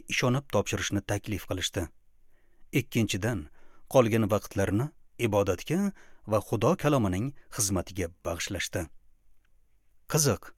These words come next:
agar cho'ponlik davrlarimni eslasam, qancha vaqtimni oziq ovqat tarqatishga sarflaganman-u, qanchasini ibodatga va Xudo kalomining xizmatiga bag'ishlaganman. Odamlarda har doim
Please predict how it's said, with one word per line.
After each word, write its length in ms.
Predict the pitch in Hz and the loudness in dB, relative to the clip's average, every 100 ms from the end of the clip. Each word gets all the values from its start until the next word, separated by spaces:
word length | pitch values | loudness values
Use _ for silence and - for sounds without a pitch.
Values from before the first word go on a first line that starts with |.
| _ _ _ - - - - | _ _ _ -20 -20 -20 -12
agar 320 | - 127 156 196 | 0 4 4 4
cho'ponlik 540 | - 160 165 156 131 | 2 2 4 4 2
davrlarimni 640 | 107 107 107 104 101 101 101 | 2 2 2 2 2 2 0
eslasam, 440 | - 104 104 101 101 - - - - - | 0 0 2 2 2 -2 -12 -20 -20 -2
qancha 300 | - 233 175 | 2 4 4
vaqtimni 460 | 147 120 143 135 147 147 - - - - - | 2 2 2 4 4 2 -4 -18 -20 -18 2
oziq 440 | 123 120 - - - | 6 6 4 0 -2
ovqat 420 | - 120 - 170 - | 4 4 4 -2 -2
tarqatishga 640 | 107 104 107 - - 107 107 | 0 0 0 -2 -2 -2 -4
sarflaganman-u, 880 | - 107 - 92 92 90 95 180 156 - - - - - | -2 -2 -2 -2 -2 -2 0 0 -2 -8 -20 -20 -20 -2
qanchasini 520 | - 131 139 - 123 127 | 4 4 4 2 2 0
ibodatga 640 | 127 101 95 90 - 165 196 - - - | 2 2 2 0 -2 -2 -4 -8 -20 0
va 160 | 104 120 | 4 4
Xudo 360 | - - 113 147 - | 2 -2 2 2 2
kalomining 520 | 139 120 107 90 107 | 2 4 4 2 -2
xizmatiga 480 | - 98 85 87 87 | -4 -2 -2 -4 -8
bag'ishlaganman. 680 | 80 82 - 92 98 85 85 - - - - - - - - - _ - | -8 -6 -6 -6 -6 -6 -8 -10 -20 -20 -20 -20 -20 -20 -20 -20 _ -4
Odamlarda 560 | 123 123 117 120 101 139 139 - - - - | 2 4 6 4 4 2 0 -4 -20 -20 2
har 180 | 135 139 | 4 6
doim 280 | 127 123 | 4 2